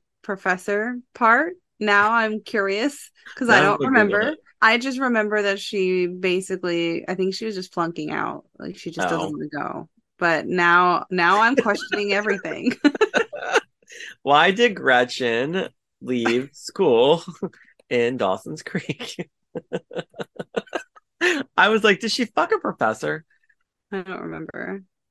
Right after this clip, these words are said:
Speaker 2: Uh, when she and Pacey go to pick up her stuff at college, Gretchen runs into her ex and ends up finally telling Pacey why she left. <gasps> She got pregnant and had a miscarriage.
Speaker 1: That's what it was.
Speaker 2: Pacey
Speaker 1: I know I'm
Speaker 2: supports
Speaker 1: thinking
Speaker 2: his
Speaker 1: it had to do with the
Speaker 2: sister.
Speaker 1: professor.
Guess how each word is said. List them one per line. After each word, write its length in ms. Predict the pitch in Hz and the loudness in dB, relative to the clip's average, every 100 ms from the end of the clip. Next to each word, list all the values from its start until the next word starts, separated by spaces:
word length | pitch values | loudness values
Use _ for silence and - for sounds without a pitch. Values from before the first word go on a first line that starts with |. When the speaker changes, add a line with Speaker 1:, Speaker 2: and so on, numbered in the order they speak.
| _ | _
Speaker 2:
Uh, 580 | 135 135 135 131 131 131 - | 0 2 4 2 2 -2 -2
when 240 | 156 170 | -2 -2
she 220 | 165 220 | -2 -2
and 100 | 247 | -2
Pacey 340 | 202 190 185 175 | 0 0 0 -2
go 160 | 135 | 2
to 80 | 143 | 0
pick 160 | 151 160 | 0 -2
up 80 | 160 | -2
her 80 | 175 | -4
stuff 260 | - 135 | -2 -4
at 80 | - | -4
college, 500 | 135 107 98 98 - - | 0 2 2 -2 -8 -2
Gretchen 340 | 117 131 180 | -2 -2 -2
runs 260 | 151 135 135 | -2 -2 -2
into 280 | 131 156 | -6 -2
her 140 | 175 - | 0 0
ex 400 | 110 98 107 - | 2 0 -2 -10
and 120 | 117 - | -10 -6
ends 240 | 123 143 | -6 -2
up 160 | 160 123 | -2 -2
finally 360 | - 123 151 170 | 0 2 2 -2
telling 300 | 165 135 139 | -2 -2 -2
Pacey 360 | - 110 107 120 | -6 -8 -6 -4
why 220 | 107 98 | -2 -2
she 200 | - 127 | -4 -4
left. 420 | 123 151 87 - | 2 2 2 -6
<gasps> 40 | 240 254 220 | -12 -12 -8
She 160 | - 214 | -2 6
got 260 | 240 214 | 6 6
pregnant 400 | - 285 302 214 | 4 4 6 4
and 100 | 196 | 4
had 140 | 180 202 | 4 4
a 60 | |
miscarriage. 1080 | 214 269 381 - 190 160 131 117 117 - - _ _ _ _ | 4 2 0 0 4 6 6 4 -2 -8 -18 _ _ _ _
Speaker 1:
That's 360 | 202 196 190 - | 2 2 0 -4
what 140 | 175 | -4
it 60 | 160 | -2
was. 480 | 160 156 156 - _ _ _ _ - | -2 -4 -6 -10 _ _ _ _ -10
Speaker 2:
Pacey 320 | 165 175 208 | -6 -2 2
Speaker 1:
I 100 | 226 | 4
know 160 | 269 | 6
I'm 100 | 302 | 6
Speaker 2:
supports 40 | 277 | 6
Speaker 1:
thinking 160 | 269 | 4
Speaker 2:
his 0 | |
Speaker 1:
it 120 | 233 190 | 0 -2
had 60 | |
to 0 | |
do 80 | 139 | -4
with 80 | 131 | -4
the 60 | 156 | -2
Speaker 2:
sister. 220 | 123 117 | 2 2
Speaker 1:
professor. 440 | 131 - - 156 | 0 -4 -12 -12